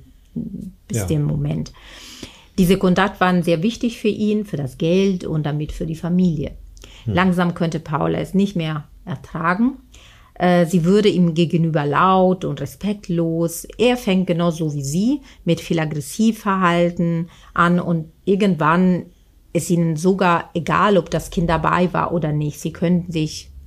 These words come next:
Speaker 1: nicht mehr beherrschen. Beide.
Speaker 2: Okay, also die beiden starten in, in Deutschland neu. Das sieht eigentlich alles ganz gut aus, was da ist, was sie machen. Ähm, Carlos arbeitet amma-, immer mehr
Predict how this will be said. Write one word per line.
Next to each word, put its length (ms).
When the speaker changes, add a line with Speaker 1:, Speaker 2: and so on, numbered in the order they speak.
Speaker 1:
nicht 140
mehr 120
beherrschen. 580
Beide. 480
Speaker 2:
Okay, 300
also 180
die 80
beiden 300
starten 340
in, 140
in 180
Deutschland 440
neu. 260
Das 220
sieht 220
eigentlich 520
alles 260
ganz 280
gut 200
aus, 240
was 160
da 140
ist, 300
was 160
sie 80
machen. 460
Ähm, 360
Carlos 440
arbeitet 500
amma-, 260
immer 240
mehr 480